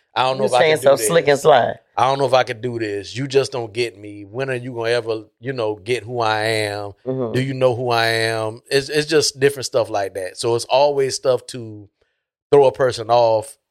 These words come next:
Speaker 1: to think, as hard as they may be working
Speaker 2: Mm-hmm.
Speaker 1: to make the relationship work, that is nothing that they can do right.
Speaker 2: Right. Right.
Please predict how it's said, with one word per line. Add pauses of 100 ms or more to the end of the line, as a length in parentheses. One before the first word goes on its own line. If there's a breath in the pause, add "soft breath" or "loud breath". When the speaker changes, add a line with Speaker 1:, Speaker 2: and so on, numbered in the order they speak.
(220)
Speaker 1:
to
think, (260)
as
hard
as
they
may
be
working
Speaker 2:
Mm-hmm. (160)
Speaker 1:
to
make
the
relationship
work, (1080)
that (160)
is
nothing
that
they
can
do
right. (160)
Speaker 2:
Right. (920)
Right.